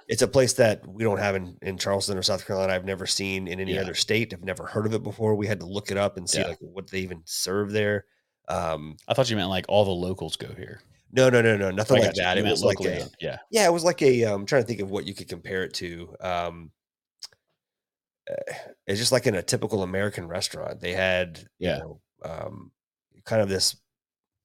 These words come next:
Speaker 1: cabin, wood cabin sort of feel
Speaker 2: Like
Speaker 1: to it.
Speaker 2: Dookie's Barbecue.
Speaker 1: <laughs> Yeah, right. Um,
Speaker 2: <laughs>
Speaker 1: but it was, but it was, uh, you know, T Vs, you know, in, in one main section, kind of, and the T V sprinkled throughout with some sports on. They had a decent bar, some out-, outdoor seating,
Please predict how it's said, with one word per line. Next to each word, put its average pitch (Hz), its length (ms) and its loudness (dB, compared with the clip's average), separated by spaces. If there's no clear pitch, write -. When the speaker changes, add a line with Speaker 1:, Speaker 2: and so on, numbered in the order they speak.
Speaker 1:
cabin, 90 460 -2
wood 98 180 -2
cabin 98 580 -2
sort 101 280 0
of 90 80 -4
feel 101 320 0
Speaker 2:
Like 95 220 -2
Speaker 1:
to 113 160 6
it. 110 60 4
Speaker 2:
Dookie's 104 160 -2
Barbecue. 95 560 0
Speaker 1:
<laughs> - 40 -20
Yeah, 113 480 2
right. 101 340 4
Um, 107 480 2
Speaker 2:
<laughs> - 360 -20
Speaker 1:
but 135 160 6
it 131 80 8
was, 123 580 6
but 131 140 6
it 127 100 6
was, 113 460 4
uh, 104 180 2
you 127 60 4
know, 104 100 2
T 127 240 -2
Vs, 113 720 -2
you 101 80 -4
know, 98 140 -2
in, 95 120 -6
in 98 180 -8
one 98 220 -4
main 92 240 -2
section, 92 380 -4
kind 95 160 -2
of, 85 100 -6
and 90 140 -10
the 82 60 -10
T 95 200 -8
V 92 80 -6
sprinkled 92 420 -6
throughout 90 380 -2
with 90 140 -12
some - 160 -2
sports 98 400 -2
on. 90 240 0
They 90 80 -4
had 90 120 0
a 90 40 -6
decent 87 420 -6
bar, 85 300 0
some 85 160 -10
out-, 82 280 -8
outdoor 87 300 -4
seating, 92 440 -4